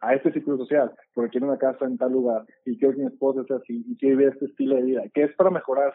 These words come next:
sí, pero ¿a costa de qué? ¿A costa de ganar completamente tu personalidad para entrar en ese tipo de círculo social? ¿Eso está bien? Esa es la pregunta. ¿Está bien hacer ese tipo de cosas?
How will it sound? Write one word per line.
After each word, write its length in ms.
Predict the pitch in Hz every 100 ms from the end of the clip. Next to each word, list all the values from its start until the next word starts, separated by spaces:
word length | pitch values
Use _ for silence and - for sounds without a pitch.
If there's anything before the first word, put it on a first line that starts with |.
| -
sí, 200 | 185 233 _ _ _
pero 160 | - 127
¿a 120 | 123
costa 420 | - 139 - -
de 140 | 135 110
qué? 220 | 131 113 _ _
¿A 100 | 135 123
costa 280 | 139 -
de 40 | 160 131
ganar 220 | 139 143
completamente 560 | 135 123 131 156 156
tu 100 | 156
personalidad 760 | 139 131 123 123 113 117 135 135
para 140 | - 120
entrar 260 | 120 139
en 60 | 135
ese 80 | 139
tipo 260 | - - 135
de 60 |
círculo 280 | - - 143
social? 300 | 120 139 196 _ _ _ -
¿Eso 240 | 214 208 208
está 200 | - 196
bien? 260 | 208 233 -
Esa 180 | 143 165
es 40 |
la 80 | 151
pregunta. 400 | 131 131 139 123 117
¿Está 320 | 117 - 160
bien 340 | 170 196 247 _ _ -
hacer 280 | 131 - 151
ese 120 | 165
tipo 160 | 170 185
de 20 | 185
cosas? 260 | 240 127